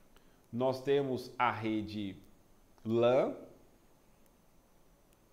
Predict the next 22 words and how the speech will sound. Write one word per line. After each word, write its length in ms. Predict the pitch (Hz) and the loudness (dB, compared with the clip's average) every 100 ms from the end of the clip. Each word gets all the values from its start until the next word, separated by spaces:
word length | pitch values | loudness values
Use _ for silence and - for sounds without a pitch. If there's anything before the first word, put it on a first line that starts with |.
| _ _ _ - - - - | _ _ _ -20 -20 -20 -6
Aí 240 | 135 190 233 | 0 2 4
essa, 420 | 220 - 147 107 - - - | 2 2 -2 -2 -6 -20 -6
essa 240 | 127 127 120 | -6 -4 -10
can, 600 | - - 220 233 135 - - - | -8 0 2 2 -2 -4 -16 -8
ela 180 | 127 156 | -2 -2
seria 360 | 151 156 160 196 | 0 0 2 2
uma 200 | 185 143 | 2 4
rede 360 | 151 175 160 | 4 2 0
entre 240 | 180 180 151 | 0 4 6
lan 320 | 170 220 196 | 6 4 0
e 100 | 220 | -6
man. 280 | 208 147 - | -2 -2 2
Aí 240 | 135 147 | 4 4
nós 160 | 160 175 | 4 0
teríamos, 720 | 180 170 156 233 202 127 107 | 4 4 4 4 4 2 -2
vou 140 | 113 147 | -2 -2
até 200 | 185 185 | 0 -2
mudar 280 | 160 131 | 2 2
de 120 | 123 - | 0 -4
cor 260 | 117 110 | -2 -2
aqui 240 | 107 175 202 | -2 -10 -8
pra 520 | - 127 113 95 | 0 2 4 2